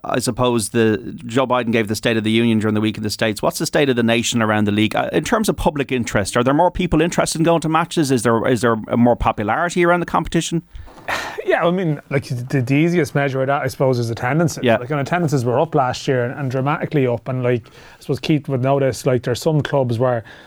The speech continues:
Speaker 2: like, attendances would have been higher if their capacity was bigger as well too. So, like, the actual attendance figures don't even reflect the number of people that could have gone to games. Now,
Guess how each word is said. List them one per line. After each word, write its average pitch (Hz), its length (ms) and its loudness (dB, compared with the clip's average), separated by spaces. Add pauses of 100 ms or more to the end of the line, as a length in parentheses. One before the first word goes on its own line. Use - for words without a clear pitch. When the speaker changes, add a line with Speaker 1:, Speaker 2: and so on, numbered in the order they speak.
(120)
Speaker 2:
like, - 140 -6
attendances 143 420 -2
would 127 140 2
have 120 80 0
been 123 100 0
higher 143 340 2
if 120 100 -4
their 123 120 -2
capacity 151 540 -2
was 120 120 2
bigger 123 320 0
as 113 140 -2
well 123 240 0
too. 165 300 2
So, 131 180 -2
like, 127 200 0
the 139 120 0
actual 139 500 0 (380)
attendance 151 540 -2
figures 127 340 0
don't 139 220 -2
even 127 200 -4
reflect 127 400 -4 (220)
the 131 100 -4
number 135 240 0
of 120 80 -2
people 131 220 0
that 123 80 -2
could 139 140 0
have 120 80 -4
gone 147 260 0
to 160 80 0
games. 123 420 -2
Now, 143 240 0